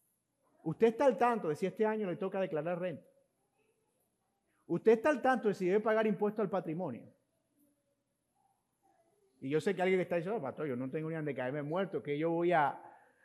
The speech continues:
a, a declarar renta ni impuesto". De todas maneras, tú necesitas asegurarte de que realmente no tienes dónde caerte muerto y que ellos saben que tú no tienes dónde caerte muerto.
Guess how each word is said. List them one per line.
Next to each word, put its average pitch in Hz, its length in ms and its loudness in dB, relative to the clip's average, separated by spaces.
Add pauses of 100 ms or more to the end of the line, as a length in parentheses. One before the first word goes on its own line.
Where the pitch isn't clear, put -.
(180)
a, 127 520 2
a 123 60 0
declarar 143 520 2
renta 180 340 0
ni 147 80 -4
impuesto". 170 500 -4
De 170 120 -2
todas 190 240 4
maneras, 220 300 2
tú 202 80 0
necesitas 214 520 -2
asegurarte 208 560 2
de 196 140 4
que 170 100 0
realmente 160 480 0
no 254 120 2
tienes 190 220 0
dónde 180 180 -2
caerte 156 340 -2
muerto 190 280 0
y 240 40 -4
que 202 120 0
ellos 214 200 4
saben 233 280 2
que 165 100 0
tú 180 120 -2
no 185 160 -2
tienes 196 220 2
dónde 170 200 2
caerte 135 280 -2
muerto. 175 260 -4